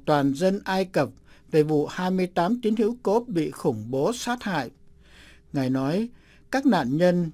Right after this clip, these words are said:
trong đó cũng có vài trẻ em, là những tín hữu đang hành hương đến một đan viện để cầu nguyện. Họ bị sát hại sau khi từ chối, không chịu chối bỏ đức tin Kitô. Xin Chúa đón nhận những chứng nhân can đảm này, những vị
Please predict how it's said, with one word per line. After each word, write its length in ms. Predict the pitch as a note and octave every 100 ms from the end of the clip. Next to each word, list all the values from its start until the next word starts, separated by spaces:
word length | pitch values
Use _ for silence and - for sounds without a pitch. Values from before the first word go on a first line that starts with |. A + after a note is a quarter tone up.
| -
trong 220 | E3+ E3+
đó 200 | D3+ F#3
cũng 200 | C4+ A#3+
có 120 | A#3+
vài 280 | A3 D3+ B2+
trẻ 260 | - D3 A2+
em, 400 | D#3+ F3 F3 E3 -
là 140 | D3
những 260 | B2 C#3+ A#3+ -
tín 180 | G3+ A#3+
hữu 360 | F#3 F3 C#4
đang 280 | A3 G3 G3
hành 240 | F3+ B2+ A2+
hương 320 | E3+ F3+ F3
đến 140 | F3 B3
một 160 | C3+ -
đan 300 | G3 G3+ F#3+
viện 260 | F3 C3+
để 140 | B2 A2+
cầu 140 | D#3+ D3+
nguyện. 300 | D#3+ D#3+ C#3 - - - - - -
Họ 180 | F3+ E3+
bị 160 | E3
sát 300 | D#3 - G3+
hại 340 | A3+ F#3 D3 -
sau 220 | - G3+
khi 240 | G#3 G3 F#3+
từ 200 | E3+ C3+ B2
chối, 360 | - C#3+ G3+ C#4
không 320 | - A3 G#3+
chịu 300 | - F3+ C#3+ -
chối 220 | - G3
bỏ 280 | B3+ D#3 A2
đức 160 | B2 A3 -
tin 180 | F3+ E3
Kitô. 540 | F3 E3+ F3 D#3+ D#3 - - - - - -
Xin 300 | - F3+ F3 E3
Chúa 260 | - F3+
đón 280 | G#3 F3 B3+
nhận 200 | G3+ A#2+
những 160 | D#3 A3
chứng 280 | - A3+
nhân 260 | B3 F#3+ F3+ -
can 260 | G3 G3+
đảm 280 | F3 A#2+ C3
này, 300 | C#3+ C3 A2+ - -
những 120 | A#3+
vị 180 | E3+